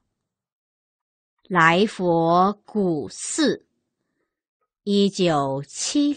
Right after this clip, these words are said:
六年，文革宣告结束，南洋及社旗的许多护法居士相约来到塔院寺，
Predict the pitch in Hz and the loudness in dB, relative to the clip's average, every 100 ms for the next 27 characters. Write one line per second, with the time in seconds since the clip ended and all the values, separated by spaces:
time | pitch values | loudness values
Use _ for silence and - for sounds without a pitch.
0 | - 294 180 165 151 151 147 151 175 - | -2 -2 0 -2 -4 -4 -4 -6 -8 -12
1 | _ _ _ _ - 170 170 202 175 156 | _ _ _ _ -6 -2 0 0 -2 -2
2 | 156 165 175 - 254 214 208 190 160 - | 0 -2 -2 -2 -2 0 0 -2 -2 -6
3 | - 151 151 185 - 247 170 - _ _ | -8 -6 -4 -2 -2 -2 -4 -8 _ _
4 | _ _ _ _ _ _ _ _ _ _ | _ _ _ _ _ _ _ _ _ _
5 | _ _ _ - 170 175 202 185 156 151 | _ _ _ -6 -4 -2 0 2 0 0
6 | 165 175 196 185 180 - 330 240 196 - | -2 -4 -6 -6 -6 -2 0 0 -2 -6
7 | 170 180 180 156 151 - - 185 151 185 | -6 -2 -2 -2 -4 -8 -6 -6 -4 -2
8 | 180 180 170 185 - 370 254 151 - 165 | 0 0 -2 -8 -2 2 2 -2 -10 -14
9 | 156 - 165 - 277 285 277 285 - 208 | -14 -18 -20 -14 -8 -6 -4 -4 -2 -2
10 | 156 - _ _ _ _ _ - - 180 | -4 -8 _ _ _ _ _ -10 0 0
11 | 170 165 170 170 160 160 175 _ - - | 0 0 0 0 0 -4 -6 _ -12 0
12 | 170 170 208 180 147 151 - - 156 - | 2 2 2 2 0 -4 -10 -8 -8 -8
13 | 190 277 180 - - 185 151 104 | -2 0 0 -6 -6 -6 -6 -10